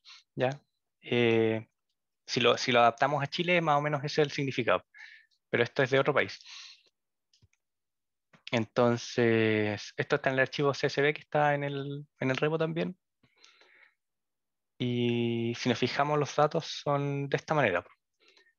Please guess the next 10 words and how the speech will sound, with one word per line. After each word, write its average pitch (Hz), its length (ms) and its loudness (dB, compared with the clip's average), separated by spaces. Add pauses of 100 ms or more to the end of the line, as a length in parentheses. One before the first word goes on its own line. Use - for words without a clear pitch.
(400)
Aquí 131 140 -4
no 131 160 -2
se - 120 -2
ven 131 140 2
completo, 156 720 -2 (1700)
pero 117 760 4
tenemos 127 280 2
que - 140 -4
cada 139 220 0
fila 196 420 -2